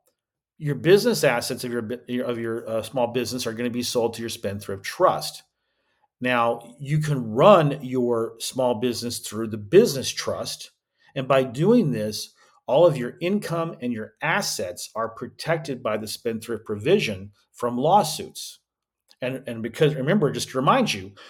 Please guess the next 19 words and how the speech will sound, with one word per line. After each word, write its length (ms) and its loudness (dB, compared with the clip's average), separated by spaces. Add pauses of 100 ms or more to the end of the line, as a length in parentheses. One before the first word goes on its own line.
(140)
the 80 -8
trust, 720 2
all, 260 10
both 240 8
trusts, 420 -4
the 100 -14
spendthrift 420 0
trust 420 -2
and 360 -2
the 220 -2
beneficial, 640 -4
excuse 240 -8
me, 120 -4
the, 320 -4
uh, 60 -2
business 360 2
trust 400 -4 (320)
are 120 0
exempt 840 0